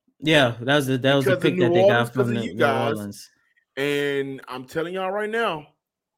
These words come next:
Speaker 2: Bijan to Philly,
Speaker 1: <laughs>
Speaker 2: that will be scary to watch, right? Bijan and Jalen Hurts.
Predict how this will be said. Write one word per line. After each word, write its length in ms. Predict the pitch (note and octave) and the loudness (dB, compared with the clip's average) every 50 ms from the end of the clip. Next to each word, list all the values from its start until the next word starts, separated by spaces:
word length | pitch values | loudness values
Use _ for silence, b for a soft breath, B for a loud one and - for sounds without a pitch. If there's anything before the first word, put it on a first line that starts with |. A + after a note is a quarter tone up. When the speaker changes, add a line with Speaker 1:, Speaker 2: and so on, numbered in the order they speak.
| _ _ _ _ _ _ _ _ _ _ _ _ _ _ _ _ _ _ _ _ _ _ _ _ _ _ _ | _ _ _ _ _ _ _ _ _ _ _ _ _ _ _ _ _ _ _ _ _ _ _ _ _ _ _
Speaker 2:
Bijan 420 | G2+ A#2+ B2+ B2+ D3 D#3 - F3 F3+ | -14 -12 -10 -4 -2 0 0 0 -2
to 60 | F3+ | -4
Philly, 440 | - - - G#3+ A3 G3 E3 D#3+ D#3 - _ _ - | -8 -2 4 4 6 6 4 0 -4 -14 _ _ -6
Speaker 1:
<laughs> 180 | - - - - | -6 -6 -6 -4
Speaker 2:
that 220 | A#2+ B2+ C3 C3+ | -6 -4 -2 -2
will 100 | C#3+ C#3+ | -4 -4
be 360 | C#3 C#3 D3+ D3+ C#3+ C3+ C3+ - _ _ _ _ _ _ _ _ _ _ _ _ _ _ _ _ _ | -4 -6 -6 -6 -6 -10 -14 -18 _ _ _ _ _ _ _ _ _ _ _ _ _ _ _ _ _
scary 720 | - - - - - - - - G3+ G#3 G#3 G#3 G3 G3+ | -20 -18 -16 -18 -18 -10 0 6 8 10 10 10 8 8
to 100 | G3+ G3+ | 8 8
watch, 560 | G3 F#3+ F#3+ E3+ C3 G#2+ - - - - - _ _ - | 6 6 6 4 4 4 2 -4 -14 -18 -20 _ _ -20
right? 340 | - A#2+ B2+ C3 C#3 C#3+ - _ _ _ _ _ _ _ _ _ _ _ _ _ _ B2 A#2 | -12 -8 -6 -6 -6 -6 -8 _ _ _ _ _ _ _ _ _ _ _ _ _ _ _ -14
Bijan 420 | A2+ C#3+ D3 B2+ D3 D3 D3 D3 C#3+ | -12 -10 -8 -6 -6 -4 -4 -4 -8
and 80 | C3+ | -6
Jalen 280 | C3 C#3+ C#3+ C#3 C#3 C#3 | -6 -6 -6 -6 -8 -8
Hurts. 360 | C#3+ B2+ G#2+ G2+ - _ _ | -8 -8 -10 -10 -14 _ _